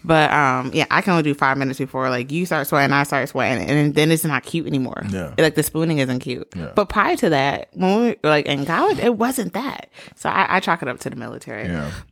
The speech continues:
Speaker 1: But yeah, I just, I needed a minute just to, like, to detox when, when you're in, when you're in the thick of it, and then when you,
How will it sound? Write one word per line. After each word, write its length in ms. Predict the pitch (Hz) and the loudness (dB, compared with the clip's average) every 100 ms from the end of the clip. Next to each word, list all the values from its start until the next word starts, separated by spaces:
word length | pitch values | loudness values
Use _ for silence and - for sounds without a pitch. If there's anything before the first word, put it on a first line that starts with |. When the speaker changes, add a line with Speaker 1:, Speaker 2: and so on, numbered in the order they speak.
| - | 0
Speaker 1:
But 140 | 190 | 2
yeah, 240 | 156 135 - | 2 2 -2
I 180 | 185 196 | 0 2
just, 160 | 214 214 | 2 2
I 260 | - 170 175 | 2 4 4
needed 400 | 175 170 160 143 | 6 4 4 2
a 60 | |
minute 460 | 127 127 131 139 139 | 2 4 4 2 0
just 200 | 135 - | -6 -8
to, 160 | 139 127 | -10 -10
like, 320 | - - - - _ _ _ _ _ - | -12 -16 -20 -20 _ _ _ _ _ -6
to 140 | 190 | -4
detox 580 | 156 143 190 - 160 160 | 0 0 0 -2 -6 -4
when, 260 | 175 165 156 - - - _ - - - - _ - | -2 -2 -4 -10 -20 -20 _ -14 -14 -14 -18 _ -4
when 200 | 185 190 | 2 4
you're 220 | 190 190 - | 4 2 2
in, 380 | 190 220 233 214 - - - - | 4 4 4 0 -6 -16 -20 -4
when 160 | - 202 | 2 2
you're 100 | - | 4
in 120 | 190 | 4
the 80 | 185 | 2
thick 260 | - 160 220 | 2 0 2
of 120 | 214 | 2
it, 180 | 233 - | 0 0
and 120 | 165 | 2
then 200 | 180 175 | 2 2
when 160 | 175 175 | 2 2
you, 160 | 156 | -2